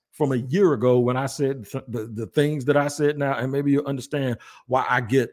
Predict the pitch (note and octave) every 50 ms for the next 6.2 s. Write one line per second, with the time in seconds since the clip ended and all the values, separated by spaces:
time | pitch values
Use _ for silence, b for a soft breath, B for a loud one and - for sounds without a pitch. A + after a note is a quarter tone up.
0 | _ _ _ _ - - B2+ A#2+ A2 - - C#3+ C#3 A#2+ G2+ - _ _ _ _
1 | _ - A2+ G2 A2 A#2 - - A#2+ G#2+ - G#2 G2 G#2+ G2+ G2+ G2 F#2+ G#2 G2
2 | F#2+ - - - G2+ F2 D#2 C#2+ D2+ F#2+ G#2 A2+ C3 D#3+ D#3 C#3 C#3+ F3 F#3+ F3
3 | D#3 - - C3 B2+ B2 B2+ B2 b b b b b b - - D3+ D3+ C#3 B2
4 | E3+ F#3+ F3 D#3 C#3+ C#3+ C#3+ C#3+ - - _ _ - A2+ G#2+ - D#3+ D#3+ C#3 -
5 | - - - F3+ - - C3 A#2+ D#3+ - D3 C#3+ - - A#2 B2+ C#3 D#3 - -
6 | - - - -